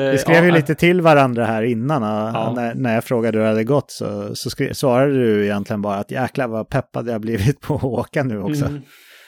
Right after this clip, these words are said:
Speaker 2: Ja, det är ju, man, man väntar ju också på elflyg och sådär som, som lite, eh, klimatvurmare. Det, det smärtar ju lite. Eh, så att,
Speaker 1: Mm.
Speaker 2: eh, man får resa i tanken också mycket, eh, och drömma.
Speaker 1: Ja.
Speaker 2: Så att, eh,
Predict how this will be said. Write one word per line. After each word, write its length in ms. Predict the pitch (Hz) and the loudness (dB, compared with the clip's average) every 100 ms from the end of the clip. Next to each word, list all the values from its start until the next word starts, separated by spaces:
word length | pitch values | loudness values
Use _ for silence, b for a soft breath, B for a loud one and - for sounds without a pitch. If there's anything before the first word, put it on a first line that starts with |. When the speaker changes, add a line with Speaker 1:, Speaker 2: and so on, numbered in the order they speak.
| - | -6
Speaker 2:
Ja, 200 | 135 147 | -2 2
det 80 | 151 | 4
är 140 | 151 147 | 4 4
ju, 500 | 143 139 139 139 143 | 2 2 0 -2 -4
man, 380 | 139 139 135 143 | -4 -4 -2 -2
man 100 | 151 | 2
väntar 260 | 170 143 180 | 2 2 0
ju 40 | |
också 160 | 156 147 | 0 0
på 180 | 131 135 | -2 -2
elflyg 640 | 165 147 117 113 147 147 | 0 0 0 -2 -4 -4
och 80 | 139 | -4
sådär 260 | 139 107 | -2 -4
som, 400 | 107 117 110 110 | -2 -4 -4 -6
som 200 | 110 117 | -6 -4
lite, 220 | 110 110 113 110 110 107 - - - - - | -4 -4 -4 -2 -4 -6 -10 -14 -14 -14 -12
eh, 200 | - 120 | -10 -6
klimatvurmare. 1000 | - 127 127 110 113 113 107 127 123 | -4 -2 -2 -4 -2 -2 -2 -2 -4
Det, 200 | 113 120 | -2 -4
det 140 | 117 120 | -4 -6
smärtar 340 | 127 120 - | -6 -8 -6
ju 60 | 120 | -6
lite. 240 | 120 - | -8 -8
Eh, 580 | 98 - 110 107 107 110 | -12 -10 -12 -10 -10 -12
så 100 | 110 | -10
att, 60 | 110 | -4
Speaker 1:
Mm. 240 | 123 147 | 0 0
Speaker 2:
eh, 80 | 113 | 0
man 160 | 120 - | -4 0
får 100 | 175 | 0
resa 200 | 165 160 | 0 0
i 20 | |
tanken 420 | 185 165 117 180 | -2 -2 -2 0
också 220 | 127 - | 0 -4
mycket, 300 | 117 - 98 - - | -8 -8 -14 -16 -16
eh, 360 | 104 104 104 - | -14 -12 -12 -8
och 160 | 117 | -2
drömma. 200 | 151 143 | 0 0
Speaker 1:
Ja. 400 | 104 127 110 - _ _ B B B B B B B - | 0 -4 -6 -14 _ _ B B B B B B B -18
Speaker 2:
Så 60 | |
att, 180 | 113 | -16
eh, 60 | - | -10